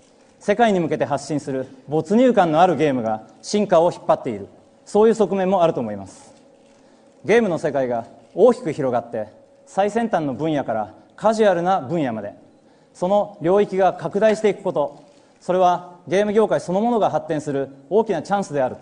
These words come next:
という形で、私は、私たちどもは認識しております。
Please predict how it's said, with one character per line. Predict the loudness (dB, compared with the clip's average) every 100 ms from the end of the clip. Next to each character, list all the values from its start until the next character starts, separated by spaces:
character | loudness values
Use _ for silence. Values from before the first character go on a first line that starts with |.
| -20 _ _
と |
い | -4
う | -4
形 | -6 -6 -4
で、 | -4 -4
私 | -10 -2 0
は、 | 0 -2 -18 -20 _ _
私 | -6 -4 -4
た |
ち | -4
ど | -2
も | -2 -2
は |
認 | -4 -6
識 | -6 -8
し |
て | -6
お |
り | -8
ま | -10
す。 | -16 -20